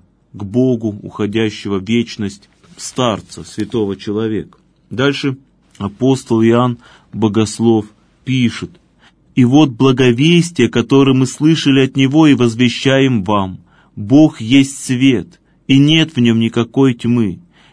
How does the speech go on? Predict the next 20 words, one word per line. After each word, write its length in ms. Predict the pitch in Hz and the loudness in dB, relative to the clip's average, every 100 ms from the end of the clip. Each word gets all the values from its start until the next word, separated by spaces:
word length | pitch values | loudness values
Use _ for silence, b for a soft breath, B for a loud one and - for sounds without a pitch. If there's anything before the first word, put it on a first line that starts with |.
| b | b
Если 360 | 113 139 - | 2 2 4
мы 180 | 147 151 | 2 2
говорим, 440 | 131 131 143 151 135 | 2 2 4 2 0
что 240 | - 139 | 0 2
имеем 380 | 139 151 139 123 | 4 2 2 0
общение 600 | 120 - 143 147 139 127 | -4 0 2 2 2 -2
с 140 | - | -2
Ним, 460 | 127 143 170 117 90 b b b b | -2 2 0 0 -6 b b b b
а 100 | 113 | -4
ходим 520 | - 143 143 123 117 | 2 2 4 2 2
во 120 | 120 | 2
тьме, 560 | 117 123 135 160 127 98 b b b | 0 -2 0 0 -2 -6 b b b
то 140 | - 131 | 2 4
мы 160 | 135 | 4
лжем 480 | 131 123 107 156 156 | 4 2 2 2 2
и 200 | 156 143 | 0 0
не 120 | 135 | 2
поступаем 760 | 127 127 - 123 143 147 143 131 | 0 -6 -2 -2 0 0 0 0
по 120 | 135 | 0
истине. 640 | 135 127 - - 85 92 | 2 0 -2 -10 -10 -12